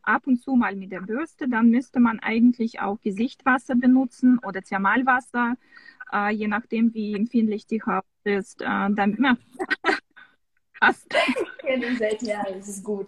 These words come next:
Speaker 2: Viel besser
Speaker 1: Genau.
Speaker 2: als Tonic, gefällt mir viel besser als Tonic. Mhm.
Speaker 1: Genau. Und morgens immer Gesicht, äh, also Haut im Gesicht, also mit Sonnenschutz, ähm,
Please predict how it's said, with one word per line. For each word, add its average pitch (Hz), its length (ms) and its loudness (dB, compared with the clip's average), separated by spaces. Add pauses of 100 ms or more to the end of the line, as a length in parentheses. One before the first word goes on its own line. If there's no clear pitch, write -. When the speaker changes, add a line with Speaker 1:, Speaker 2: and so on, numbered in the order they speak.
(140)
Speaker 2:
Viel 262 160 0
besser 220 220 6
Speaker 1:
Genau. 208 80 2
Speaker 2:
als 220 200 -2
Tonic, 226 360 -2
gefällt 214 340 -4
mir 220 140 -2
viel 254 280 -4
besser 220 300 -4
als 190 160 -8
Tonic. 185 420 -6 (720)
Mhm. 208 280 2
Speaker 1:
Genau. 214 280 2 (640)
Und 240 260 0
morgens 240 540 0
immer 240 220 0
Gesicht, 226 540 -8
äh, 214 100 -4 (260)
also 208 320 -8
Haut 208 260 -4
im 202 140 -6
Gesicht, - 420 -10
also 190 200 -6
mit 196 180 -6
Sonnenschutz, - 1400 -2
ähm, 226 580 0